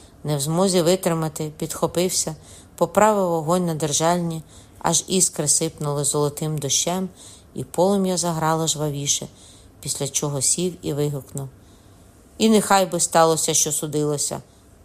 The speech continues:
Гей!» І миттю замовк, коли Лігія приклала палець до вуст. Дихав тільки голосно, і було видно, що в душі був обурений, і хоч завжди готовий цілувати ноги апостолу,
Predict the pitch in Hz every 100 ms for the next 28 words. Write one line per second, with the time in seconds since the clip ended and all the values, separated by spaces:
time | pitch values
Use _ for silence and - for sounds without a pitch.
0 | - 220 226 160 - - - - - -
1 | - - - - - - 135 143 175 -
2 | 143 143 135 131 131 - - - - -
3 | - - 143 139 147 151 143 143 139 143
4 | 135 135 127 139 156 156 - - 127 131
5 | - - - - - - - - - -
6 | - - 160 - 147 160 147 160 143 156
7 | 156 147 - 147 - - - - - -
8 | 156 143 156 156 170 185 170 151 160 147
9 | 151 - 180 156 160 156 139 185 185 160
10 | 143 131 - - - - - - 147 160
11 | 147 175 185 - 165 160 151 180 175 170
12 | - 156 156 180 170 156 170 170 156 151
13 | 180 202 - 170